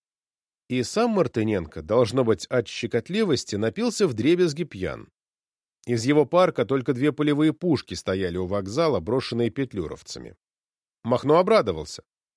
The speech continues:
Пушек он никогда не захватывал. Приказал выкатить их на проспект и сам дёрнул за спусковой шнур.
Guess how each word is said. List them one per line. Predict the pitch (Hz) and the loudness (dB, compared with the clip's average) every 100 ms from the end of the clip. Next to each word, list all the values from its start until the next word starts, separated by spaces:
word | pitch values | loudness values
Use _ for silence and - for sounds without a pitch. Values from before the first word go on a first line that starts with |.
| - | -8
Пушек | 107 - 127 | -4 -2 0
он | 147 | 0
никогда | 139 135 160 131 | 2 2 2 2
не | 85 | 0
захватывал. | 73 80 76 62 64 55 _ _ _ - | -4 -8 -8 -10 -12 -16 _ _ _ -6
Приказал | 120 120 143 135 139 | -2 2 2 4 4
выкатить | 117 180 127 - 110 | 4 2 2 -4 -6
их | 117 120 | -4 -2
на | 107 | 0
проспект | 113 117 - 196 220 - | 2 0 0 0 0 -2
и | - 123 | -6 -4
сам | - 180 175 | 0 0 0
дёрнул | 101 110 175 175 185 156 _ _ | 0 2 2 2 0 -2 _ _
за | 113 135 | 0 2
спусковой | - - 123 135 123 135 | 2 -2 -2 2 4 2
шнур. | - 101 78 | 0 -6 -6